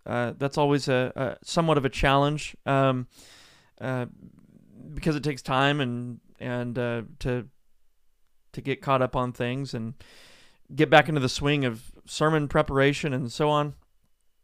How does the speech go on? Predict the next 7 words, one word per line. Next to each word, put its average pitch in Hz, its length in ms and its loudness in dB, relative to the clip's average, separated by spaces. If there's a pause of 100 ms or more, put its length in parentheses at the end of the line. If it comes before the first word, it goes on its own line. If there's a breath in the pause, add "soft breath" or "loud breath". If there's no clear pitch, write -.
(960 loud breath)
Uh, 165 220 6
but 143 160 8
also 208 460 8 (120)
to, 165 440 6
uh, 143 340 6
talk 196 280 4
about 170 440 4